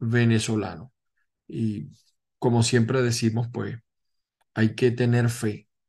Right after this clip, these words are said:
Esta gente, yo no estoy diciendo esta gente sí puede salir, pero tenemos que saber hacer las cosas. Llamar a la gente a la calle no es la salida.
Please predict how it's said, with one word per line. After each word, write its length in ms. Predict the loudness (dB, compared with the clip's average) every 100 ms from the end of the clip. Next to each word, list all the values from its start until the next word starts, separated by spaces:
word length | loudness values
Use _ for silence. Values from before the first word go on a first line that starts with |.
| _ _ -20 -12 2
Esta 320 | 2 4 4
gente, 380 | 6 4 4 4
yo 160 | 4
no 80 | 2
estoy 260 | 2 4 4
diciendo 380 | 4 2 0 -2
esta 220 | 0 0
gente 260 | 0 -2
sí 180 | -2 -4
puede 320 | -4 -2 0
salir, 380 | 0 -4 -6 -12 _ _ _ _ -4
pero 220 | 0 2
tenemos 340 | 4 4 4 2
que 140 | 0
saber 320 | 2 2 2
hacer 280 | 2 0 -2
las 200 | -2 -4
cosas. 560 | -8 -10 -10 -14 -20 _ _ _ _ -18 -2
Llamar 440 | 4 6 6 6
a 80 | 6
la 100 | 6
gente 320 | 6 2 2
a 20 |
la 160 | 2 2
calle 360 | 2 4 4 4
no 180 | 4
es 80 | 4
la 160 | 4 0
salida. 480 | -4 -6 -12 -16